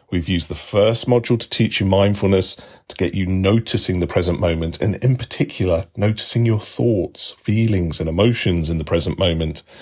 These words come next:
And now we're moving into acceptance, which is learning how to accept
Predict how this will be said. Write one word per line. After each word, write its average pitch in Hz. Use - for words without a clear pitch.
And 87
now 107
we're 90
moving 87
into 82
acceptance, -
which 90
is 92
learning 101
how 110
to -
accept -